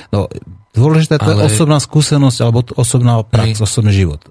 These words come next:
Speaker 2: Ale teda len tak v skratke, nech tým
Speaker 1: Áno.
Speaker 2: zbytočne nezdržujem.
Speaker 1: Mhm.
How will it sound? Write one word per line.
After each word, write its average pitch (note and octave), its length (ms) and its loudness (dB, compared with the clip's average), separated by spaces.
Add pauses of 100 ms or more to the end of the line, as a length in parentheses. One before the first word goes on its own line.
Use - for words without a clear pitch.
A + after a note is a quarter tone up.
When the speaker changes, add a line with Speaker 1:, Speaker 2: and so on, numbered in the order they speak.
Speaker 2:
Ale C3+ 240 -2
teda A#2+ 260 -2
len A#2 180 0
tak A2 180 -4
v - 60 -14
skratke, A2+ 460 -6
nech G#2+ 180 -4
tým - 140 -2
Speaker 1:
Áno. E2+ 60 0
Speaker 2:
zbytočne A2 440 -2
nezdržujem. A2 800 0
Speaker 1:
Mhm. F2 280 -4